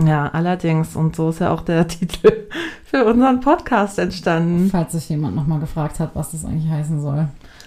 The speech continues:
Speaker 1: Wobei man da, ähm, für die komplette Transparenz natürlich sagen muss, dass dieser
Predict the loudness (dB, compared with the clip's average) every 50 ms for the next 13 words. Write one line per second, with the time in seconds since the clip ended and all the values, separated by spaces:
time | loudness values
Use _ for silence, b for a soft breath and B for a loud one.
0 | B B 2 4 4 4 4 4 2 2 2 2 2 2 2 0 -2 -2 -4 -4
1 | -4 -4 -4 -6 -6 -8 -10 -8 -8 -6 -6 -4 -4 -6 -6 -8 -8 -10 -6 -6
2 | -4 -4 -2 -4 -4 -6 -8 -8 -8 -8 -10 -10 -10 -10 -10 -6 -4 -2 -4 -4
3 | -4 -6 -8 -10 -10 -8 -8 -8 -6 -6 -6 -8 -10 B B B B B B B
4 | B -8 -6 -4 -2 -2 -2 -2 -4 -4 -6 -8 -8 -8 -10 -12 -10 -10 -8 -6
5 | -6 -6 -6 -6 -8 -8 -10 -12 -14 -14 -14 -16